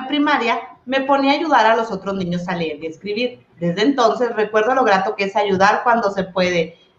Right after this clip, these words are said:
Guau, sí, súper importante. Qué bonito se siente cuando de chiquitos nos decían,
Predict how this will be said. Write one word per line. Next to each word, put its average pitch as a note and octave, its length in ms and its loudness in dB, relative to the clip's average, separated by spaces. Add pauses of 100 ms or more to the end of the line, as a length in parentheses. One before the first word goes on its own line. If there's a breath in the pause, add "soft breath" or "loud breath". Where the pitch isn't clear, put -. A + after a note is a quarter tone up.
(220)
Guau, G#3+ 520 4 (100)
sí, A3 460 -4
súper A3+ 320 -2
importante. A3 580 0
Qué A#3+ 80 4
bonito D4 340 4
se D#4+ 160 0
siente C4+ 280 2
cuando C4+ 240 4
de A3+ 80 2
chiquitos B3+ 400 -4
nos C4 160 2
decían, G#3+ 580 0